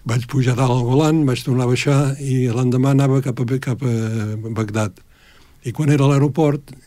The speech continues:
hi havia un índio al costat meu que llegia el diari i diu: «Cap on va vostè?» Diu: «Jo a Bagdad». Diu: «Que és boig?» Diu: «Si tot el país està en guerra». Diu: «Oi, perquè no t'entrés jo». Diu: «Sí, sí», diu, «tot està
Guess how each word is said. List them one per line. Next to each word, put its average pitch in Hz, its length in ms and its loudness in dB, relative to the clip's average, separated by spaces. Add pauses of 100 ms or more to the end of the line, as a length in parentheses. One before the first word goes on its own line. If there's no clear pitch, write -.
hi 135 80 -2
havia 127 240 2
un 135 160 2
índio 135 300 4
al 113 80 -6
costat 113 260 -4
meu 123 320 2
que 117 120 -4 (200)
llegia 110 320 -2
el 110 80 -2
diari 117 320 0
i 110 80 -4
diu: 127 160 0
«Cap 131 240 -4
on 170 140 0
va 139 100 0
vostè?» 117 320 -4
Diu: 113 220 0
«Jo 123 180 -2
a 131 160 -4
Bagdad». 123 400 -2
Diu: 120 120 -2
«Que 147 120 -2
és 127 80 -2
boig?» 180 380 -2 (500)
Diu: 131 160 -6
«Si 135 140 -4
tot 160 180 -2
el 139 80 0
país 156 240 0
està 139 160 -2
en 143 80 2
guerra». 143 240 -2
Diu: 110 160 -6
«Oi, 143 220 0
perquè 135 260 -6
no 165 140 2
t'entrés 139 480 0
jo». - 180 -8 (480)
Diu: 131 160 -2
«Sí, 147 160 0
sí», 147 240 2
diu, 120 400 2
«tot 120 280 -6
està 120 240 -4